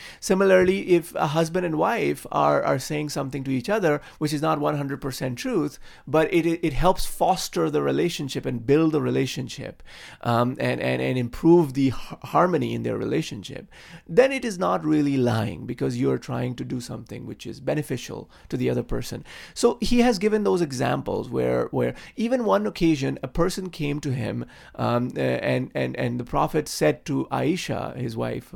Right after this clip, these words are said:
uh, Hazrat Aisha, his wife, radiyallahu anha, uh, that this person is very evil. But when the person came and met him and talked to him, the Prophet was very courteous and very polite. And so he's not trying, he's, you know,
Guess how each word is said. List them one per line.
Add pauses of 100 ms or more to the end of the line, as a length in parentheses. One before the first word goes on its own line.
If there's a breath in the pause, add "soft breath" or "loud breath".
uh,
Hazrat
Aisha,
his
wife,
radiyallahu
anha, (540 loud breath)
uh,
that
this
person
is
very
evil. (320 loud breath)
But
when
the
person
came
and
met
him
and
talked
to
him, (280 loud breath)
the
Prophet
was
very
courteous
and
very
polite. (360 loud breath)
And
so (340 loud breath)
he's
not
trying,
he's,
you
know,